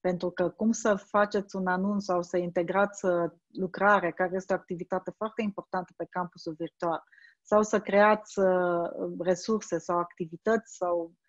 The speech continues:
video sunt foarte importante. După cum vedeți, aici putem să vedem. Când vă intrați în fiecare dintre ele, eu nu mai vreau să doresc să fac acest lucru,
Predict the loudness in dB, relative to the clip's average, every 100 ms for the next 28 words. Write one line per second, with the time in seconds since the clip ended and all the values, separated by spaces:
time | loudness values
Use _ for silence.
0 | _ _ -4 0 4 4 4 0 -4 0
1 | -2 -2 -10 -14 -12 -8 -6 -2 2 2
2 | 2 2 2 2 0 -2 -2 -2 -2 -2
3 | -4 -4 -8 -8 -6 -2 2 0 0 -6
4 | -8 0 0 2 -2 0 0 2 2 0
5 | -4 -2 0 0 -2 -6 -6 -6 -10 -10
6 | -14 -12 -12 -14 -18 -16 -16 -18 -16 -10
7 | -10 -10